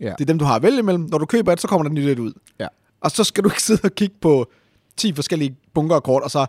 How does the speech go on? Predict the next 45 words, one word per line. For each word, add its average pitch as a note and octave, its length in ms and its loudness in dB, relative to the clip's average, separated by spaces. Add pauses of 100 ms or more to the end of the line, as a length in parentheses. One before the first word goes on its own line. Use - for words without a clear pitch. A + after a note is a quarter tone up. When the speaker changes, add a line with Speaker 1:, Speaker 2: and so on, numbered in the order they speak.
(320)
Speaker 2:
skabe D3+ 260 0
en C#3 40 -6
strategi C3 340 -6
ud B2 120 -4
fra B2 80 -10
det. G#2+ 200 -8
Nej, F#3+ 120 2
nej, C3+ 160 4 (120)
du D3+ 100 0
vil, D#3 200 -2
okay, C3+ 180 -4
hvad C#3+ 100 2
er C#3+ 60 4
der - 60 -2
bedst D3 260 0
lige D#3 140 0
nu? C3+ 220 0 (140)
Speaker 1:
Ja. A#2 120 -6 (240)
Speaker 2:
Og - 60 -10
så G3 80 -4
kan F3+ 40 2
jeg E3 80 2
tage F3 100 -2
det E3 120 -6
valg E3+ 200 0
og - 80 -14
slappe D3+ 240 -2
af, D#3 180 -2
og C3 280 2 (600)
ja. C3 160 0 (220)
Speaker 1:
Og - 100 0
der F#3 60 2
kan G3 120 2
man F#3+ 100 2
Speaker 2:
På E3+ 40 4
Speaker 1:
godt E3+ 140 2
mærke, D3+ 280 0
at C#3 60 0 (160)
Puzzle D#3+ 280 2
Strike C3 380 0
er B2+ 40 0
en B2 100 -2
sådan - 280 -4
first F#3 340 4
generation, B2+ 720 0